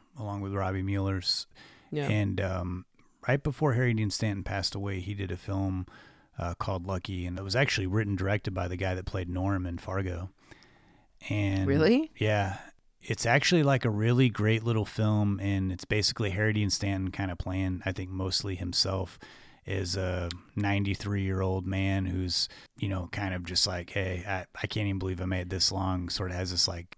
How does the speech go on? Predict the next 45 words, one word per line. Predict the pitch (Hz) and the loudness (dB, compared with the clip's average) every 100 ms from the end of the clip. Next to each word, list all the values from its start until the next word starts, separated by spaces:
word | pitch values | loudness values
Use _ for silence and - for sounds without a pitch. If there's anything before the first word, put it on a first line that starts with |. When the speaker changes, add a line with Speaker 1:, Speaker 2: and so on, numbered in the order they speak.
| - | -2
Speaker 1:
screw-all | - - 98 95 95 | -2 0 -2 0 0
attitude. | 92 92 90 - 95 92 90 - - - - | 2 0 -2 -2 -2 0 -2 -6 -18 -20 -8
Um, | 92 92 98 | -2 0 2
also | 92 - | 2 2
has | 95 95 87 | 2 0 0
a, | 95 92 90 | 0 0 0
uh, | 85 82 92 - - | -2 -4 -8 -10 -4
one | 110 | -2
of, | 98 92 | -2 -2
like, | 95 95 | -4 -4
a | 95 | -2
rare | 95 92 | 0 0
acting | 92 90 98 | -2 -2 -2
role | 92 92 | -2 -2
by | 92 | -2
David | 90 92 90 | -4 -4 -4
Lynch | 92 92 - | -4 -4 -6
playing | - 92 90 | -6 -4 -4
a | 90 | -4
Harry | 87 95 | -4 -4
Dean | 90 92 | -4 -4
Stanton's | - 92 92 | -4 -4 -4
doctor. | 90 90 - 90 90 - - - | -4 -6 -6 -6 -8 -10 -16 -10
Speaker 2:
Yeah. | - | 0
Speaker 1:
But | 127 123 | 4 6
it's | 127 - | 6 6
a, | 135 123 | 6 6
it's | - | 4
a, | 151 123 120 127 | 6 6 4 2
it's | - | 4
a | 147 | 8
nice | 147 - | 8 8
little | 151 127 | 6 4
film, | - 123 117 | 6 6 6
and | 110 | 6
I, | 98 | 4
I | 98 110 | 2 2
recommend | 113 107 107 104 101 | 2 2 2 4 2
it | 95 | 0
if | - | -2
you're | 95 | -2
into | 101 104 | 0 0
Harry | 95 107 | 2 0
Dean | 101 98 | 2 2
Stanton. | - 107 101 98 | 2 0 0 0